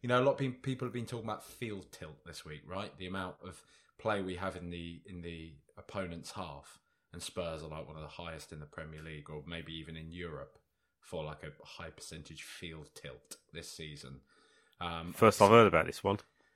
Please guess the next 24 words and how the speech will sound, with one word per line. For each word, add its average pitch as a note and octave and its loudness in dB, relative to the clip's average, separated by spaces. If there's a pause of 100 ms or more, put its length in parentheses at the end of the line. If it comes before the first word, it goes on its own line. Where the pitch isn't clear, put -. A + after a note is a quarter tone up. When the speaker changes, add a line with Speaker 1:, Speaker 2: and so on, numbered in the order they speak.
(320)
Speaker 1:
It's D3 2
something F3+ 4
crazy. F#3+ 6
Like, C3+ 4
we C3+ 4
even, C#3 4
I - -2
think C#3+ -4
we B2+ -4
played C3 -2
something A#2 -4
cr-, - -12
like, A2+ -2
genuinely B2+ 4
crazy, G#2 0
like E2+ -8 (440)
ninety-two G2+ -4
percent, C#3 -2 (560)
if - -8
not A#2 0
Speaker 2:
Wow. F2+ 2
Speaker 1:
maybe E2+ -2
ninety-four G#2 -4
percent G#2 -4